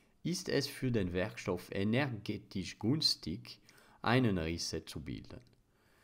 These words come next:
Die freigesetzte elastische Energie hängt vom Volumen des Bereichs und somit von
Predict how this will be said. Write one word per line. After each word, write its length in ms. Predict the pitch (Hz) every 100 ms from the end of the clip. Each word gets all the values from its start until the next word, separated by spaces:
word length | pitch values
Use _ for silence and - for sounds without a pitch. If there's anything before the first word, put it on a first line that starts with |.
| _ _ _ _ 123
Die 160 | 101
freigesetzte 1040 | - - 143 151 127 113 - - - 95 -
elastische 640 | 90 107 - - 151 -
Energie 640 | 127 101 104 104 98 120 -
hängt 300 | 117 - -
vom 280 | 101 95 85
Volumen 520 | 90 107 160 147 120
des 180 | 98 85
Bereichs 560 | 80 73 69 110 120
und 180 | - 101
somit 380 | 98 104 110 -
von 260 | - 80